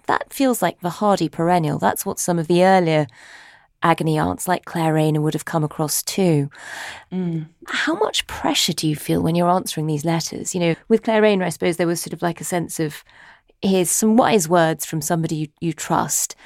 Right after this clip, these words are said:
Speaker 1: Uh,
Speaker 2: Mm.
Speaker 1: but now, you know, there's sort of been the rise of podcasts like Esther Perel, so you've got psychotherapists ploughing in with very regular updates on how you should handle difficult moments in life.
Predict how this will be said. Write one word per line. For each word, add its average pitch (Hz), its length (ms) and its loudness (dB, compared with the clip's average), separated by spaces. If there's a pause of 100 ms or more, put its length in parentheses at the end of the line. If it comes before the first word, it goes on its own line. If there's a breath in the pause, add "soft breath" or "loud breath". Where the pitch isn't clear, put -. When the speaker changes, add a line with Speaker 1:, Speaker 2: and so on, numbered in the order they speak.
(280 loud breath)
Speaker 1:
Uh, 185 160 2
Speaker 2:
Mm. 160 80 -2
Speaker 1:
but 151 100 2
now, 247 200 4
you 247 100 4
know, 226 80 2
there's 214 220 0
sort 196 120 -4
of 196 60 -10
been 190 140 -4
the 185 100 -2
rise 175 420 2
of 156 320 0 (560 loud breath)
podcasts 156 760 0
like 147 180 -4
Esther 156 280 -2
Perel, 160 440 2
so - 140 -4
you've 151 140 -4
got - 140 -8
psychotherapists 160 1080 -2
ploughing 160 380 2
in 151 180 2
with 147 400 2
very 170 240 4
regular 156 460 2
updates - 520 -4
on 143 220 -4 (520 loud breath)
how 156 400 0
you 156 180 -2
should - 200 -4
handle 139 760 2
difficult 151 420 2
moments 147 400 2
in 143 80 2
life. 147 480 0